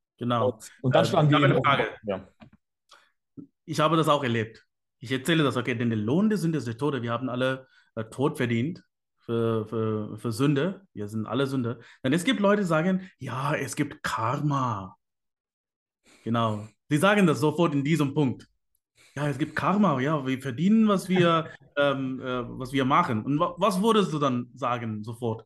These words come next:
Speaker 2: Ich würde einfach nur sagen, also Karma ist nicht das, was die Bibel lehrt.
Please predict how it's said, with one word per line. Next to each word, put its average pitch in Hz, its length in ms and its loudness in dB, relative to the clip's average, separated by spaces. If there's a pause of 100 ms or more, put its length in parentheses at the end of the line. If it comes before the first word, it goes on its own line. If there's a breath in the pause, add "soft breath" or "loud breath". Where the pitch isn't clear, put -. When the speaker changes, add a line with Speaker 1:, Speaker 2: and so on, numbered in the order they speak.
(1200)
Speaker 2:
Ich 131 200 -2
würde 180 160 6
einfach 131 220 4
nur 123 100 2
sagen, 113 640 0 (140)
also 107 360 -4 (140)
Karma 117 480 0
ist 123 140 -6
nicht 120 160 -6
das, 113 160 -6
was 104 100 -8
die 98 100 -16
Bibel 123 240 -2
lehrt. 90 360 -4